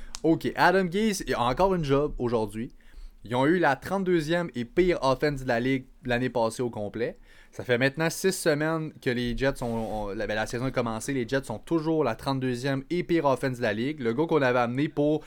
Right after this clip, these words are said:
parce que c'était un quote-unquote offensive genius. Euh, écoute, on devrait obliger le D G des Jets. Je pense qu'on devrait mettre ce règlement-là dans les règlements de la N F L.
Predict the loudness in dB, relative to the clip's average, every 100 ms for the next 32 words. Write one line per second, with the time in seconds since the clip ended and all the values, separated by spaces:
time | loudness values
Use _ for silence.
0 | -8 -8 -4 -4 0 0 0 -10 -20 -20
1 | -20 -8 2 4 4 2 4 4 4 6
2 | 6 8 4 2 2 4 4 2 -6 -4
3 | -2 0 -2 -4 -8 -16 -20 -20 -20 -20
4 | -10 -2 0 2 0 -2 -10 -12 -16 _
5 | -10 0 0 2 0 0 2 2 2 2
6 | 0 0 2 2 2 0 -2 -2 -2 0
7 | 0 2 -2 0 -2 0 0 0 -2 0
8 | 0 0 0 0 2 0 0 -2 -2 -2
9 | -2 -2 -4 -4 -2 -2